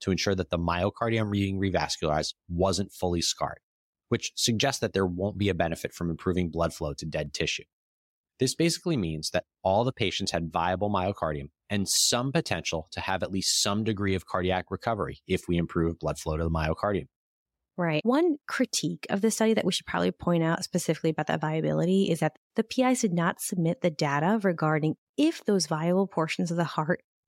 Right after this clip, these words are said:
Speaker 2: matched up with portions of the heart anatomy that actually got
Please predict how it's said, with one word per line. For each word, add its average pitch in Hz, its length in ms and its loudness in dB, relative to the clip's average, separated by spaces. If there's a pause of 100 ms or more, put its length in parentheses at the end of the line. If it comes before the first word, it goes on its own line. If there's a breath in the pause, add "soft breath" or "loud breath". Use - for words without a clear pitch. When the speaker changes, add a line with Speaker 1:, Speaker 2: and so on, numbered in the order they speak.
(100)
Speaker 2:
matched 208 420 2
up 185 160 -2
with - 180 -2
portions 170 480 0
of 156 140 -2
the 160 60 -2
heart 160 420 -4
anatomy 165 400 0
that - 200 -2
actually 156 420 -4
got 147 260 -2